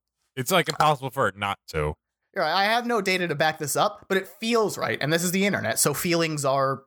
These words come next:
Speaker 2: facts.
Speaker 1: Mm-hmm.
Speaker 2: So
Speaker 1: We haven't tweeted it yet, so it's technically not true yet. You have to tweet it first.
Speaker 2: I guess I'll tweet it and then hashtag Blood Nation it, and then it'll be double true.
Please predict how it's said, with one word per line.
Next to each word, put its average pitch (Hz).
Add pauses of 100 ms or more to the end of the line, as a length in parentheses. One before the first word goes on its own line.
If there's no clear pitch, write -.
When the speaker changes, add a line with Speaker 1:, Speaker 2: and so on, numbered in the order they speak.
(160)
Speaker 2:
facts. - (440)
Speaker 1:
Mm-hmm. 127 (920)
Speaker 2:
So 220
Speaker 1:
We 170
haven't 202
tweeted 143
it 101
yet, 92
so 131
it's -
technically 151
not 120
true 110
yet. 92
You 110
have 117
to 110
tweet 101
it 82
first. 82 (440)
Speaker 2:
I 147
guess 123
I'll 143
tweet 151
it 151
and 131
then 131
hashtag 131
Blood 123
Nation 120
it, 117
and 120
then 120
it'll 120
be 117
double 113
true. 120